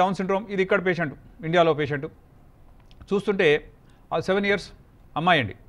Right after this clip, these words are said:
నోరు సరిగా మూసుకోలేకపోతుంది, నోట్లోంచి చొంగ గారుతూనే ఉంది, ఎందుకంటే నాలుక పెద్దదిగా ఉంది, కళ్ళు ఎటో చూస్తున్నట్టుంది, సరైనటువంటి లుక్ కానీ మనం ఇచ్చిన ఇన్‌స్ట్రక్షన్ అర్థం చేసుకోలేకపోవడం, ఇవన్నీ చూస్తుంటే భయం వేస్తుంటుంది, ఈ బిడ్డ ఎలా పెరు-, పెరుగుతుందని.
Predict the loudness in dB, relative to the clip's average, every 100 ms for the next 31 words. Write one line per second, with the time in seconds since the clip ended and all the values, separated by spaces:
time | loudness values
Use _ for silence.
0 | -20 -20 -20 -16 -4 -2 0 0 0 -4
1 | 0 0 0 -4 -4 -8 -8 -6 -4 -2
2 | -4 -6 -6 -2 0 0 -2 -4 -4 -8
3 | -10 -18 -20 -20 -14 -8 -4 -2 0 0
4 | -2 -6 -4 -4 -6 -10 -16 -20 -20 -20
5 | -20 -20 -20 -4 0 2 2 2 -2 -2
6 | -4 -4 -4 -6 -8 -18 -20 -20 _ -12
7 | -4 -2 -2 -2 -4 -4 -6 -8 -12 -20
8 | -20 -14 -10 -8 -4 -4 -4 -8 -6 -6
9 | -6 -6 -6 -6 -6 -4 -4 -6 -6 -8
10 | -8 -8 -4 -2 -2 -4 -8 -20 -20 -20
11 | -20 -20 -10 -8 -6 -4 0 0 -2 -6
12 | -10 -12 -10 -4 -2 0 -2 -4 -8 -8
13 | -8 -8 -10